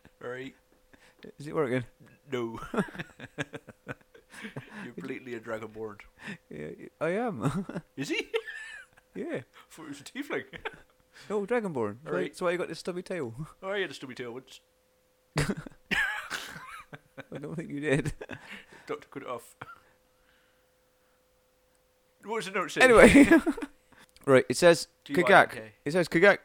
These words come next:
Speaker 2: Mum is in trouble. She's being accused of kidnapping and is being held in a town jail. I need your help,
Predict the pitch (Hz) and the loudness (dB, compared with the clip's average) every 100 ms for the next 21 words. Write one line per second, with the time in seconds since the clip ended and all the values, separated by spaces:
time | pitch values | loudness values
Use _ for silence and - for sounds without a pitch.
0 | - 190 175 165 170 135 - 156 151 170 | -2 0 0 2 4 4 0 -6 0 0
1 | 165 - - 208 208 - 196 165 165 202 | 0 -4 -4 -2 -4 2 2 4 2 0
2 | - - _ _ _ 143 156 147 - 165 | -6 -20 _ _ _ 0 0 -2 2 2
3 | 165 151 170 170 170 170 151 151 120 - | 4 6 4 4 4 4 6 6 6 2
4 | 123 143 170 156 160 143 156 | -2 0 0 2 4 6 4